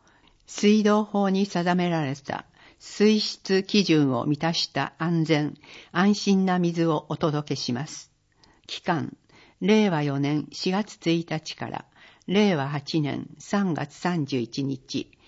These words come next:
四年間。減免額、一律六万円。減免対象者、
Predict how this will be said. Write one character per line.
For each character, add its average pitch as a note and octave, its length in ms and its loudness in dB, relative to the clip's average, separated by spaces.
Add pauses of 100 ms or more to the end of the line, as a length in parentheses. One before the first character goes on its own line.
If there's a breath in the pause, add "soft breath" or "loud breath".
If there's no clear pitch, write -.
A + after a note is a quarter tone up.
(200 soft breath)
四 D3+ 160 0
年 D#3+ 280 0
間。 - 280 -14 (640 loud breath)
減 G3+ 300 4
免 F#3+ 260 2
額、 - 480 -10 (300)
一 D#3 280 0
律 F3 520 0
六 D3 300 -2
万 D3 320 -2
円。 D3 280 -6 (1200 loud breath)
減 G#3 320 4
免 G3+ 220 4
対 F#3+ 220 0
象 D#3+ 280 -2
者、 - 320 -6